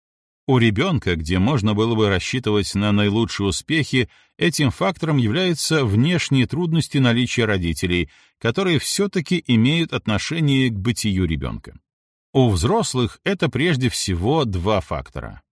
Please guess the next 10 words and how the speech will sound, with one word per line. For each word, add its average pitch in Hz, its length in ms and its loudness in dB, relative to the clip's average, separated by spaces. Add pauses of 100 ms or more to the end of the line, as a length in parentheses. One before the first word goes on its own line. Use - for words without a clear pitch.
степень 156 560 -2
психической - 580 -2
окостенелости 156 1040 -2 (340)
и 190 120 0
определённая 156 840 0
форма 160 360 0
болезни 101 720 0
со 101 220 -2
всем 95 320 -2
тем, 190 320 -2